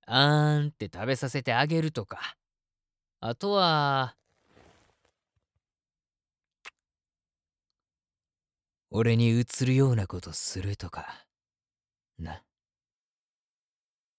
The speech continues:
<laughs> 顔真っ赤やん。<laughs> 熱上がるようなことしてごめんな。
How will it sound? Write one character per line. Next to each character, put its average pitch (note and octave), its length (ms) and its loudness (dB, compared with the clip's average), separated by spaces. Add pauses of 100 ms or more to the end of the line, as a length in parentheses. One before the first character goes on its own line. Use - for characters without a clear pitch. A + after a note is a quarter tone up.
(880)
<laughs> - 280 -4 (800)
顔 C#3 440 0
真 C#3 160 2
っ G3 80 -4 (160)
赤 B3+ 160 4
や E3+ 320 6
ん。 G#2 100 -16
<laughs> - 1600 -2 (600)
熱 E3 360 4
上 D3+ 120 6
が F3 120 4
る F#3+ 80 0
よ F#3+ 140 0
う - 20 -2
な E3 120 0
こ D#3 80 -4
と D3 80 -4
し - 80 -10
て C#3 100 -2
ご D3+ 140 0
め F3+ 100 -4
ん F3 80 -8
な。 G3 180 -4